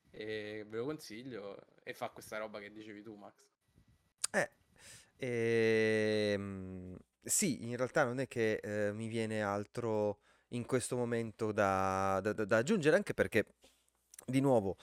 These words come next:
Speaker 2: eh, s-, s-, ti giuro che sto provando, nel mentre che parliamo, a pensare a tutti i, i, i videogiochi un po' che hanno provato a uscire dalla bolla, a cercare di diventare altro, ed, ed, ed, ed è,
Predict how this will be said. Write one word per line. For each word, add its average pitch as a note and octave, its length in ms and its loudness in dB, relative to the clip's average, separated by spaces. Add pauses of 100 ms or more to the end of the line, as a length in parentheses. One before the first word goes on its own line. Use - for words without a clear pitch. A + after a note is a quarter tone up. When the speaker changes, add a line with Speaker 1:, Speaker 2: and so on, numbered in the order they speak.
(300)
Speaker 2:
eh, A2 340 2
s-, - 160 -8
s-, - 140 -10 (140)
ti D3 120 -10
giuro C#3+ 240 4
che B2 120 -2
sto - 180 -2
provando, A#2 640 4
nel A2+ 140 -2
mentre C3 260 -4
che A2+ 100 -10
parliamo, A#2+ 380 0
a G#2 40 -4
pensare C3 420 0
a A2 40 -2
tutti A#2+ 540 -6 (520)
i, A#2 320 -2
i, - 60 0 (120)
i A2+ 40 -4
videogiochi B2 640 2
un G#2 80 -4
po' C#3+ 160 2
che A#2+ 120 -2
hanno G#2+ 200 0
provato C#3+ 760 4
a A2+ 380 4 (420)
uscire C3 400 -2
dalla B2+ 200 2
bolla, A#2+ 340 6
a - 20 6
cercare C3 520 -2
di B2+ 100 -6
diventare A#2+ 500 0
altro, A#2 580 4 (400)
ed, D3+ 220 0
ed, B2+ 140 -2 (280)
ed, - 200 -4
ed D#3 220 2
è, D#3+ 380 6